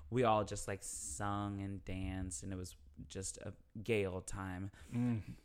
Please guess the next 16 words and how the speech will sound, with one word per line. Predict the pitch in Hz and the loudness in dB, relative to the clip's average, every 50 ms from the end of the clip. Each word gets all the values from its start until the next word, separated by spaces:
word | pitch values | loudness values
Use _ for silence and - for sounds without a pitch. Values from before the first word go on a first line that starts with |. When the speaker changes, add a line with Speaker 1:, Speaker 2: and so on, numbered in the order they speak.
| - - 107 | -14 -6 2
Speaker 1:
But | - 135 127 117 113 110 104 - - - - - - - _ _ _ _ - | 4 6 8 8 8 6 4 2 -2 -8 -12 -14 -14 -18 _ _ _ _ -4
when | - 123 120 | -2 2 2
I | 117 120 | 2 2
started | - - 143 143 151 143 131 127 | 2 0 2 2 2 2 0 0
just, | - 123 120 - - | -2 -2 -2 -2 0
like, | - 117 107 - | 0 -2 -2 -2
singing | - - - 139 135 139 139 135 127 127 117 - | -4 -4 -2 0 2 2 2 2 0 0 -2 -2
to | - 127 | -4 -2
myself | 117 104 104 - - - - - 147 135 123 117 120 120 - - | -2 -2 -2 -4 -4 -4 0 2 4 4 4 4 2 0 -2 -4
more | 113 113 117 117 117 - | -4 -2 0 0 0 2
often, | - 120 117 123 - - 117 104 101 104 98 - - - - - - - - - - - - - - - - - | 2 2 2 2 0 -2 -2 -2 0 -2 -2 -4 -8 -12 -12 -12 -12 -12 -12 -12 -14 -8 -2 2 2 2 6 6
I | 113 117 | 4 4
had | 120 127 131 110 107 107 107 104 | 4 4 4 6 6 6 4 4
my | 104 104 101 98 98 98 95 95 98 | 2 2 2 2 2 2 0 -2 -2
mom's | 104 104 107 107 107 107 113 113 113 113 110 110 107 107 110 - - - - - - - - | -2 0 2 2 2 2 2 2 2 2 2 2 2 0 -2 -2 -4 -6 -10 -16 -12 -4 0
friends. | 123 113 110 113 117 120 147 156 165 185 190 - - - - - | 2 2 4 4 4 2 2 2 0 0 0 0 -2 -2 -4 -6